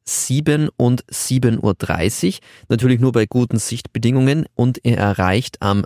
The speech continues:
zwölften Januar seine größte westliche Elongation.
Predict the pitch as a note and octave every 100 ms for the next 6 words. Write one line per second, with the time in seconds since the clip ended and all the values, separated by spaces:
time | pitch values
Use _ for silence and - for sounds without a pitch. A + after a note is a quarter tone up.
0 | - - - G2+ B2 - C3 G#2+ G#2 G2+
1 | G2+ - F#2+ F#2 - G2+ G2+ - - G#2
2 | F#2+ _ G2 F#2+ - G2+ G2 G2 - G#2+
3 | F#2+ F#2+ F#2 - - E2+ -